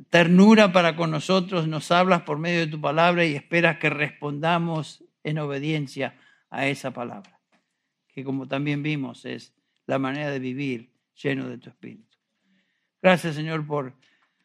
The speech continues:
por la instrucción de tu palabra. Gracias, Señor, por nuestra iglesia. Gracias, Señor, por nuestros hermanos. Gracias, Señor, por lo que estás llevando a cabo en la vida de cada uno de nosotros.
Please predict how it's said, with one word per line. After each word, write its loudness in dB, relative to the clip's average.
por -6
la 0
instrucción -2
de -6
tu -10
palabra. 2
Gracias, -4
Señor, -10
por -4
nuestra -6
iglesia. 2
Gracias, -4
Señor, -10
por -8
nuestros -10
hermanos. 0
Gracias, 0
Señor, -8
por -2
lo -6
que -8
estás -2
llevando -4
a -6
cabo 0
en -4
la -2
vida 0
de -10
cada 2
uno 2
de 2
nosotros. -6